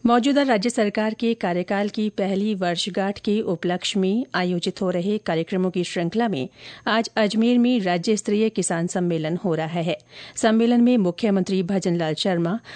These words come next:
प्रदेश के सत्तर लाख से ज्यादा किसानों को सात सौ करोड़ रुपए की सम्मान निधि जारी कर रहे हैं।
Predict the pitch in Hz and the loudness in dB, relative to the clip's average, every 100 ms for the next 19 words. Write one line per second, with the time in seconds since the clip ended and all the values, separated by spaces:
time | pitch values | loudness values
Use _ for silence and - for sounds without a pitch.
0 | - - 226 247 254 - 254 - 226 220 | -2 4 6 4 2 0 -2 0 0 0
1 | - 247 196 175 185 - - 180 180 170 | 0 0 2 0 -2 -2 -2 0 0 -2
2 | 135 - 170 214 - 151 - - - - | -4 -2 0 0 0 -4 -4 -12 -18 -2
3 | 233 214 - 247 247 180 175 180 202 196 | 0 0 2 0 2 0 0 0 -2 -2
4 | 220 220 190 175 175 175 180 165 175 156 | -2 -2 -2 0 0 0 0 0 -2 -4
5 | 180 185 156 147 156 160 151 185 180 | -2 -2 0 -2 -2 -2 -2 -2 -2